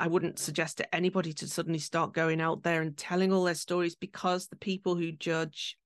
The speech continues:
and may gossip about you or, um,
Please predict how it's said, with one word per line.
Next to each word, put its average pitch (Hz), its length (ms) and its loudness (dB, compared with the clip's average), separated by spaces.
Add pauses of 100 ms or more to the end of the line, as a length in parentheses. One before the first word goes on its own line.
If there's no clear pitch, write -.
and 175 320 2
may 165 480 2
gossip 160 420 -2
about 160 380 0
you 160 480 -2
or, 156 480 0 (760)
um, 156 720 0